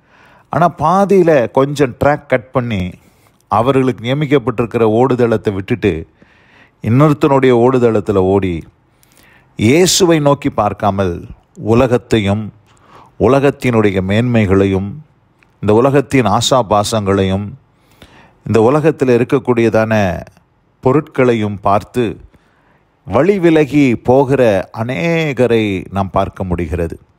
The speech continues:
இந்த நல்ல நாளில கூட நீங்களும் நானும் எப்படிப்பட்டவர்களாய் ஓடிக்கொண்டிருக்கிறோம் என்பதை நிதானித்து பார்க்க வேண்டும்.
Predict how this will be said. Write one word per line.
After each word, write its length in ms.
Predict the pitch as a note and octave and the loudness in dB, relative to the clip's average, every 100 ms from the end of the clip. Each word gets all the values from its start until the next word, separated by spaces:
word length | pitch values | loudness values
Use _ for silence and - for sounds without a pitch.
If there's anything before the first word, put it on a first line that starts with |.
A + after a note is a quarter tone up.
| _ _ _ _ _ _ - _ | _ _ _ _ _ _ -20 _
இந்த 200 | C#3+ D#3 | 0 2
நல்ல 280 | D3 F3+ G#3 | 2 2 2
நாளில 360 | D#3 C3+ B2 A2+ | 2 2 2 2
கூட 480 | A2+ A2 F2 D2+ - _ _ _ _ _ _ - | 2 0 0 -6 -12 _ _ _ _ _ _ -2
நீங்களும் 480 | B2+ G3 F3+ E3 A#2 | 2 2 2 2 2
நானும் 500 | A2 B2 G#2+ E2 - _ _ _ - | 0 0 -2 -4 -10 _ _ _ -4
எப்படிப்பட்டவர்களாய் 1160 | B2 - A3 G3+ E3+ C#3 D3 C3+ C3 B2 B2+ A2+ | -2 0 0 0 0 0 2 2 2 2 2 2
ஓடிக்கொண்டிருக்கிறோம் 1200 | A2 C#3+ D3+ C#3+ C3 G#2+ G2+ F2+ G#2+ G#2 F#2 D#2+ _ | 2 4 2 0 -2 0 -2 -2 0 0 0 -6 _
என்பதை 760 | G2 G#2+ A2+ A2 A#2 G#2+ G2 - G#2 | -6 -4 -2 0 0 -2 -4 -6 -4
நிதானித்து 640 | A#2+ C3+ D#3 D#3+ E3 - | 0 0 0 -4 -2 -2
பார்க்க 580 | - A#2 A#2 - A#2 G#2+ | 0 0 0 -2 -2 0
வேண்டும். 440 | G2 F#2 F2 C#2+ | -2 -2 -4 -6